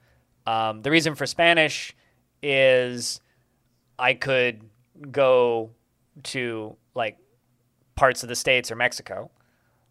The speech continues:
Um, and the reason for French would be Quebec. But then there's also, like, the wrench into the thing where, like, living here, it actually would be really helpful to learn,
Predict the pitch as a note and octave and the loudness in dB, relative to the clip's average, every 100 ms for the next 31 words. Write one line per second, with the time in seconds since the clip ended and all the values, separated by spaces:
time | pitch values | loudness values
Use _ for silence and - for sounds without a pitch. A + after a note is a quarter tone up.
0 | _ - A#2+ A#2 A2+ G#2+ G#2+ C#3 _ _ | _ -6 -2 -2 -4 -10 -18 -20 _ _
1 | _ _ _ - C#3 C3 B2+ B2 A#2+ G#2+ | _ _ _ -2 2 2 0 -6 -12 -16
2 | - _ D3+ B2+ C3+ C3 C3 B2 B2 A#2+ | -20 _ -18 -4 0 2 0 0 -2 -4
3 | A#2+ C3+ B2+ A#2+ A#2 - D#3 C#3 - A#2 | -4 -2 -2 -6 -8 2 4 4 -2 -10
4 | A2+ - G#2+ A2 F#2 - - - _ D3+ | -8 -4 0 0 -2 -16 -20 -20 _ 2
5 | G#3 A#3+ A3+ G#3+ G3+ G3+ F3 C#3+ - D3+ | 2 4 4 4 4 4 4 4 2 -8
6 | C#3 C#3 B2 A2 B2 D#3 - F3 F3 E3+ | -2 -2 -2 0 2 2 0 -2 -2 0
7 | F#3 F#3 E3 C#3 B2+ A#2+ C3+ D3+ D#3 C3+ | -2 0 2 4 4 2 -2 -2 -2 0
8 | C#3+ D#3 C#3 C#3+ G3 G3 D#3+ C3+ B2+ B2+ | 2 2 4 2 2 2 0 0 -2 2
9 | B2 A#2 B2 - C#3 C3 B2+ B2 A#2+ A#2 | 2 4 0 0 -4 -2 0 2 2 0
10 | A2 G#2+ | -4 -14